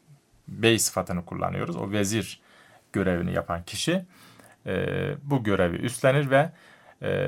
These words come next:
devlet ileri gelenlerini toplayarak, e, devlet işlerini tamamen o yürütür. Fiili bir devlet işiyle Hakan doğrudan,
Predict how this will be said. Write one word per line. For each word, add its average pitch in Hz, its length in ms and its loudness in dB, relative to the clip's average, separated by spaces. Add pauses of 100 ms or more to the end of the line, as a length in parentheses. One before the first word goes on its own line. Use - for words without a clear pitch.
(160)
devlet 123 300 8
ileri 110 320 4
gelenlerini 92 560 4
toplayarak, 131 640 2 (500)
e, 113 60 -8 (400)
devlet 123 320 6
işlerini 104 480 0 (200)
tamamen 120 640 4
o 117 120 2
yürütür. 90 520 -2 (320)
Fiili 135 400 4
bir 117 140 4
devlet 131 300 8
işiyle 101 400 2
Hakan 120 480 8
doğrudan, 127 460 4